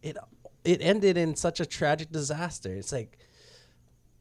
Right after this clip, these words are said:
I, I, I, it's not, it's not his fault, but ultimately he was the one that, that could get them in this helicopter. And, like, i-, this is just,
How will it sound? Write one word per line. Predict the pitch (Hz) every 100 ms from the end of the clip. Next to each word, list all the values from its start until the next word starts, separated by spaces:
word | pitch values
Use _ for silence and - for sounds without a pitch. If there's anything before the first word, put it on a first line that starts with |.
| _
I, | -
I, | 143 120 113 120 120 123 113 127
I, | 127
it's | 131 127 127
not, | 175 160
it's | - -
not | 165
his | 135 113
fault, | - 147 220 175 107 - -
but | 151 135 - _ _
ultimately | - 180 196 190 175 147 151 127 -
he | - 180
was | 180 170
the | 147
one | 151 151 151 143
that, | 131 123 - -
that | 117 120
could | 131 104
get | 123 -
them | 120 110
in | 120
this | 98
helicopter. | - 160 160 92 - 73 71 - - _ _ _ _ _ _ - - _ -
And, | 143
like, | 135 113 -
i-, | 127 -
this | 147 165
is | 160
just, | 131 135 - -